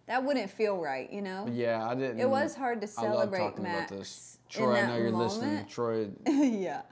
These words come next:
Speaker 1: Troy, our F one
Speaker 2: Mm-hmm.
Speaker 1: guru. Um,
Speaker 2: Yeah, so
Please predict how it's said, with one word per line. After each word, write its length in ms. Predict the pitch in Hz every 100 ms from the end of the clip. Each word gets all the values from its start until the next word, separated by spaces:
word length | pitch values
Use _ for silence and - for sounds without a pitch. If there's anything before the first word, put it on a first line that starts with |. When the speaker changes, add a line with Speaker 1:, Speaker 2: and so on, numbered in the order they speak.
| _ -
Speaker 1:
Troy, 380 | - 190 175 165
our 280 | 175 170 -
F 240 | 180 180
one 220 | 185 170 175
Speaker 2:
Mm-hmm. 140 | 120
Speaker 1:
guru. 440 | 202 190 - - - _ _ _ _ _ _ - - - -
Um, 340 | 208 202 190 185
Speaker 2:
Yeah, 260 | 127 117
so 520 | 110 131 120 113 110